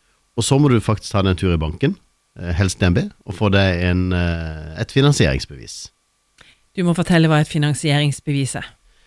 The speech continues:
Speaker 1: Det er rett og slett en bekreftelse på banken for hvor mye du kan kjøpe for, og, eh, da får du samtidig en forklaring på hvordan du skal gå fram i, eh, boligkjøpsprosessen. Eh, og her er det jo mye, mye vi må huske på. Vi må ha egenkapital,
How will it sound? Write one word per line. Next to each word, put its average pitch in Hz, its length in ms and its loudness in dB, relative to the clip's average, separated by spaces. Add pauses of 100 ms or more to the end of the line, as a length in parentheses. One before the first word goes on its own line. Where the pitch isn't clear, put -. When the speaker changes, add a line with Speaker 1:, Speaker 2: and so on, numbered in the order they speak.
(160)
Speaker 1:
Det 101 100 0
er 107 80 4
rett 98 80 2
og 113 120 0
slett 98 40 -2
en 113 80 2
bekreftelse 107 480 0
på 101 120 2
banken 85 360 0
for 90 140 -8
hvor 110 460 2
mye 101 320 6
du 101 100 4
kan 101 160 2
kjøpe 90 300 0
for, 160 240 0 (760)
og, 107 340 4
eh, 98 500 4
da 107 220 2
får 104 220 0
du 95 40 2
samtidig 95 440 -2
en 92 100 0
forklaring 90 560 -2
på 87 380 -2
hvordan 92 240 -2
du 90 60 0
skal 92 160 -4
gå 85 120 -4
fram 220 300 -2 (200)
i, 98 260 -2
eh, 87 260 -2
boligkjøpsprosessen. 80 1500 -8 (760)
Eh, 98 220 2 (440)
og 110 100 0
her 120 140 4
er 107 120 6
det 131 60 6
jo 127 80 8
mye, 113 600 6
mye 113 180 6
vi 120 60 4
må 120 100 6
huske 113 160 2
på. 156 140 2
Vi 131 80 4
må 107 100 6
ha 101 80 6
egenkapital, 87 680 2